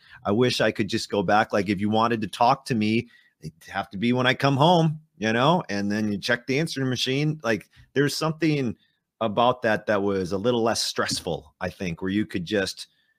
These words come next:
go about and go into the wild, go into the, whatever you wanna do. And then you come back and no one's bothering you and no one's tracking you and no one's asking you to do this. And then you get it and you're like, "Well, I guess I gotta do this now."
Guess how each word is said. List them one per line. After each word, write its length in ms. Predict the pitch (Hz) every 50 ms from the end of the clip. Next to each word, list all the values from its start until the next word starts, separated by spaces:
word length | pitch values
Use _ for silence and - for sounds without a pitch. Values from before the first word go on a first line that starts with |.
| _ _ _ _ _ _
go 320 | - 120 117 131 143 143
about 460 | 135 110 - 110 113 123 127 131 - 104
and 180 | 98 85 78 - _ _ _ _ _ _ _ _ _ _
go 240 | - 139 147 156 160
into 140 | 147 143 139
the 100 | 135 131
wild, 480 | 123 120 113 110 104 95 90 87 85 107
go 140 | 131 147
into 140 | 151 143 143
the, 120 | 127 123 104
whatever 300 | 120 127 135 147 147 147
you 100 | 147 147
wanna 220 | 143 143 139 139
do. 240 | 123 143 147 139 123
And 100 | 117 120
then 100 | 127 131
you 60 | 131
come 240 | - - 135 135 131
back 320 | 127 127 131 127 123 -
and 100 | 107 101
no 120 | 107 117 123
one's 200 | 120 117 113 95
bothering 520 | 110 104 107 104 107 107 104 104 104 104
you 240 | 101 104 104 101 92
and 100 | 87 85
no 100 | 98 104
one's 200 | 104 101 92 -
tracking 420 | - - 101 101 98 - 101 98
you 240 | 95 98 98 95 90
and 80 | 87 90
no 120 | 95 95
one's 380 | 95 92 92 90 85 82 82 87 87 82 - -
asking 360 | - 98 95 - - 104 101 101
you 60 | 92
to 60 | 92
do 160 | 85 101 98
this. 380 | 85 95 95 98 98 92 - -
And 100 | 87 87
then 140 | 90 92 90
you 60 | 85
get 220 | 78 - 95 95 101
it 40 |
and 80 | 98 90
you're 80 | 90 87
like, 160 | 82 - -
"Well, 100 | 104 113
I 40 | 110
guess 180 | - 107 -
I 40 | -
gotta 180 | 117 113 113 101
do 140 | 110 120
this 240 | 104 120 139 135 -
now." 260 | 95 85 85 92 101